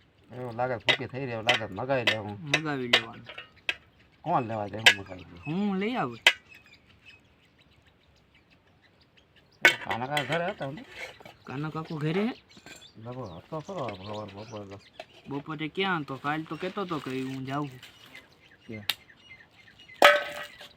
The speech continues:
Speaker 2: વાહ, દુકાને.
Speaker 1: એ તો તો.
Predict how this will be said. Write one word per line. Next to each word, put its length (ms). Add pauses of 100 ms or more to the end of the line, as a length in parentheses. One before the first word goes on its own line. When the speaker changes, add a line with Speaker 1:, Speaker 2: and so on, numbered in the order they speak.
(200)
Speaker 2:
વાહ, 320 (800)
દુકાને. 440 (3500)
Speaker 1:
એ 340
તો 100
તો. 600